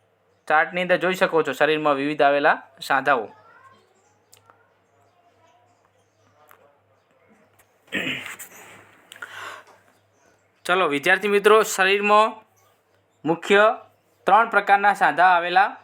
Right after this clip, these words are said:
હોય છે. કયા કયા? તો અચલિત સાંધા એટલે કે જે સાંધાઓમાં હલનચલન શક્ય નથી. બીજું અંશતઃ ચલિત સાંધા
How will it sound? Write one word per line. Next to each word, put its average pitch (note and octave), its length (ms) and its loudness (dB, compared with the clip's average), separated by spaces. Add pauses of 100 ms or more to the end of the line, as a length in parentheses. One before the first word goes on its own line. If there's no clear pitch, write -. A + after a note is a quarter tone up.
હોય D#3 180 2
છે. D3 300 -6 (340)
કયા G3+ 200 4
કયા? G#3 320 2 (440)
તો E3+ 80 -2
અચલિત G#3 480 0
સાંધા G3+ 540 2
એટલે F3 160 -4
કે F#3 140 -4
જે D#3+ 320 0
સાંધાઓમાં F3+ 580 2
હલનચલન F3+ 440 0
શક્ય G#3 440 2 (280)
નથી. D3+ 520 -2 (340)
બીજું G3 340 2
અંશતઃ G#3+ 600 2
ચલિત G#3+ 280 -2
સાંધા G#3 440 0